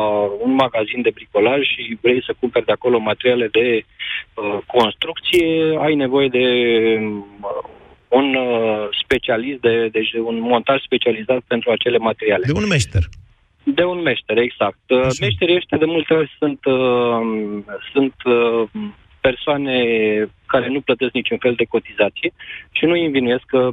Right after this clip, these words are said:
Speaker 1: uh, legea le, le permite lucrul ăsta, dar ei și
Speaker 2: Nu, legea
Speaker 1: defavorizează
Speaker 2: nu le
Speaker 1: pentru
Speaker 2: permite lucrul ăsta, dar e adevărat.
Speaker 1: Da, uh, legea e permisivă și, uh, autoritățile statului, de fapt, sunt permisivă.
Speaker 2: Dom'le, legea e mai degrabă prohibitivă. Revenim la punctul unu evocat dumneavoastră. E prohibitivă să-ți declari taxele.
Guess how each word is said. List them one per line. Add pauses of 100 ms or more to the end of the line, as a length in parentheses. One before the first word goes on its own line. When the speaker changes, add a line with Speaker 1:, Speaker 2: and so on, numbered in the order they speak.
(160)
Speaker 1:
uh, (180)
legea
le,
le
permite
lucrul
ăsta,
dar
ei
și
Speaker 2:
Nu,
legea
Speaker 1:
defavorizează
Speaker 2:
nu
le
Speaker 1:
pentru
Speaker 2:
permite
lucrul
ăsta,
dar
e
adevărat. (200)
Speaker 1:
Da,
uh,
legea
e
permisivă
și,
uh,
autoritățile
statului,
de
fapt,
sunt
permisivă.
Speaker 2:
Dom'le,
legea
e
mai
degrabă
prohibitivă.
Revenim
la
punctul
unu
evocat
dumneavoastră.
E
prohibitivă
să-ți
declari
taxele.